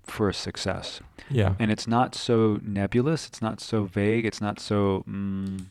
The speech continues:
Speaker 1: what's the word? Tr-, transitory? Ah, transitory. It's not so transitory based on, like,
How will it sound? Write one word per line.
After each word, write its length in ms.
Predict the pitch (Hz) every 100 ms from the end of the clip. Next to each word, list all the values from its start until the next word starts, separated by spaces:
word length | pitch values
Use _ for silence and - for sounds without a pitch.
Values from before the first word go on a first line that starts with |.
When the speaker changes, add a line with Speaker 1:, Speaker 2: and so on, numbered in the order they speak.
| -
Speaker 1:
what's 160 | 143 139
the 80 | 196
word? 420 | 170 165 160 147 -
Tr-, 160 | - -
transitory? 680 | - 101 104 147 - 175 180
Ah, 200 | 120 90
transitory. 600 | - 107 - - 92 90 - - - -
It's 100 | -
not 140 | 156 147
so 120 | 139
transitory 680 | - 123 127 123 - 110 98
based 280 | 101 98 104
on, 120 | 95
like, 280 | 92 90